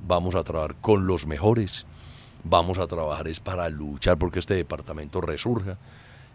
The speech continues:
Y tenemos muchas dificultades. Este es un departamento que tiene mucho problema porque es un departamento que viene creciendo menos que el promedio nacional.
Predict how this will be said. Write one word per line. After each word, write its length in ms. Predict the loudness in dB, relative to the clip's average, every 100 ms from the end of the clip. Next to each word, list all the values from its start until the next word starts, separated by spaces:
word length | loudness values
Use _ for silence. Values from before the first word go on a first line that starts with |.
| -14 -2
Y 160 | 0
tenemos 400 | 0 0 2 4
muchas 280 | 4 2 2
dificultades. 640 | 2 0 -4 -2 -2 0
Este 160 | -2 -4
es 80 | -2
un 100 | -2
departamento 420 | 0 -2 -2 -2
que 60 | 0
tiene 200 | 2 2
mucho 200 | 0 0
problema 200 | 0 -2
porque 200 | -4 -4
es 60 |
un 80 | -2
departamento 400 | 0 2 0 -2
que 100 | 0
viene 300 | 0 0 -2 -6 -20 -20 -20 -4
creciendo 540 | 0 0 0 0 2
menos 280 | 2 0 -2
que 80 | -6
el 60 |
promedio 380 | -6 -4 -2 -2
nacional. 440 | -2 -4 -6 -8